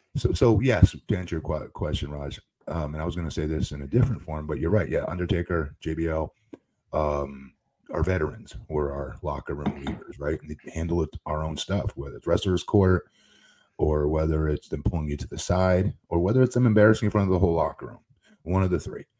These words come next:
Um, but, uh, there was this, you were nervous. You know, I, we always used to hear it back in the day when I was wrestling there. You always heard about talents be-, walking on eggshells and things like that. It wasn't just walking on eggshells because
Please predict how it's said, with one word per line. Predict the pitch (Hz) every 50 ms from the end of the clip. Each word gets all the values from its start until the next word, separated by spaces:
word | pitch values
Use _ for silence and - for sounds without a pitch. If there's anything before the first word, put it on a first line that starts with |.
| _ _ _ _ _ _ -
Um, | 95 92 87 85 76 71 69 - _ _ _ _ _ _ _ _ _ _ _ _
but, | - 92 98 95 92 90
uh, | 90 87 82 80 73 76 - - -
there | 87 90 90
was | 87 87 92 104 131 120 110 95
this, | 92 85 82 78 - - - - - _ _ _ _ _ _ _ - - 117 - - - - - - - - - - - -
you | 101 101
were | 98 92 87
nervous. | 90 90 98 107 98 87 80 71 - - - - - - - _ _ _ -
You | - 107
know, | 110 110 110 98 - -
I, | 87
we | - - - 85 98 92
always | 95 95 90
used | 82 87 - -
to |
hear | 92 92 87
it | 82 -
back | 87 85 82
in | 90 85
the | 80
day | 85 82
when | 78 78 78
I | 78
was | 80 80
wrestling | 85 82 82 82 78 80
there. | 82 78
You | 78 78
always | 78 78 76
heard | 85 80 80 78
about | 78 - - - - -
talents | 80 80 73 -
be-, | - 71
walking | 67 69 73 76 76 76 - 80 71 71
on | 71 73
eggshells | 73 73 - - 78 76 76 73
and | 71 67
things | 78 76 73 69
like | 76 71 -
that. | - 78 76 76 76 - _ _ _ _ _ _ _ _ _ _ _ -
It | -
wasn't | 101 113 156 139 113
just | 92 92
walking | 98 87 82 - - 76
on | 73 76
eggshells | 78 78 76 - 78 73 73
because | - 76 73 - - 80 78 76 76 76 73 76 76 76 76 - -